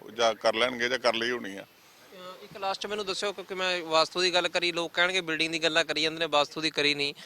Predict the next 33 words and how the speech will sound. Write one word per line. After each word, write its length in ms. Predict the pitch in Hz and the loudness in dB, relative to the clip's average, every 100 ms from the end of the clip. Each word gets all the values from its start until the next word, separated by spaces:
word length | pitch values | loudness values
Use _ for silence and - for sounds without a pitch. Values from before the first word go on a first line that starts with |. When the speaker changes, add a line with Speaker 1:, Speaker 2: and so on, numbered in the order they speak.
| - - - | -20 -6 6
Speaker 2:
ਵਾਸਤੂ 320 | 170 190 254 | 8 8 0
ਨੂੰ 120 | 247 | 0
ਲੈ 120 | 220 190 | 4 4
ਕੇ 160 | 226 | 4
ਲੋਕਾਂ 260 | 202 180 208 | 0 0 0
ਨੂੰ 80 | 208 | 0
ਕਿੰਨਾ 240 | - 202 226 | -4 0 0
ਕੁ, 200 | 220 202 | 2 0
ਜੇ 140 | 170 | 2
ਕਿਹਾ 200 | 165 175 | 6 6
ਜਾਵੇ 220 | 185 170 | 6 2
ਜੀ, 80 | 170 | 0
ਅਹ, 340 | 170 170 175 156 | -4 -6 -2 2
ਵਹਿਮ 280 | 151 175 | 6 6
ਭਰਮ 240 | 190 196 170 | 6 4 4
ਦੇ 80 | 156 | 0
ਵਿੱਚ 160 | 147 | -2
ਪੈਣਾ 220 | - 135 | -2 -2
ਚਾਹੀਦਾ? 160 | 127 135 | 0 0
ਵਹਿਮ 220 | 143 180 | 4 6
ਭਰਮ 180 | 202 202 | 6 6
ਮੈਂ 120 | 196 | 6
ਤਾਂ 260 | 185 151 151 | 6 6 6
ਕਹਿਣਾ 240 | 160 180 | 4 4
ਵੀ 120 | 180 | 0
ਕੋਈ 220 | 175 170 170 | 0 2 4
ਆਪਾਂ 200 | 156 165 | 4 2
ਚਲੋ 140 | 165 | 0
ਉਹਨਾਂ 140 | 170 | 2
ਦੇ 80 | 185 | 2
ਵਿਰੋਧੀ 380 | 160 160 165 190 | 4 2 6 4
ਨਹੀਂ, 200 | 151 156 | 4 -4
ਪਰ 220 | 165 180 | 2 2